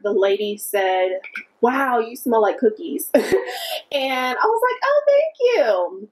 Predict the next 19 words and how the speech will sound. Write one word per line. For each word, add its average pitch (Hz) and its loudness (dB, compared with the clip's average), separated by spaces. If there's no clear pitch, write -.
Um, 294 0
now, 277 4
I 277 -2
don't 294 2
think 330 0
it 254 2
was 277 2
this, 240 2
but, 240 -2
like, 208 2
all 285 2
together 233 0
of 196 -2
what 202 0
I - -2
had 202 -2
on, 190 -2
it 180 2
all 196 2